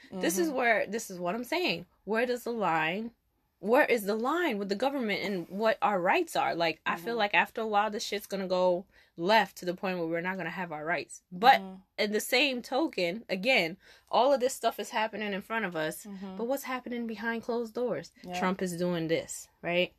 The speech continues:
Speaker 1: So
Speaker 2: And, and not just our country. Other countries are following suit.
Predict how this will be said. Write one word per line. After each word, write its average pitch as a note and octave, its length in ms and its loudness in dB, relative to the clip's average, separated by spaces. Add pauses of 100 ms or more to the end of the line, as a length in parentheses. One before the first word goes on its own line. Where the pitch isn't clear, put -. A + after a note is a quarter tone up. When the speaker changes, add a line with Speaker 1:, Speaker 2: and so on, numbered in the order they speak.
(300)
Speaker 1:
So F3+ 380 6
Speaker 2:
And, G#3 200 0
and G3 140 4
not A3+ 240 4
just A3 240 -4
our F#3 140 4
country. D#3+ 680 -8
Other F#3+ 200 2
countries F#3 500 -6
are E3 100 0
following E3 400 0
suit. E3 320 -10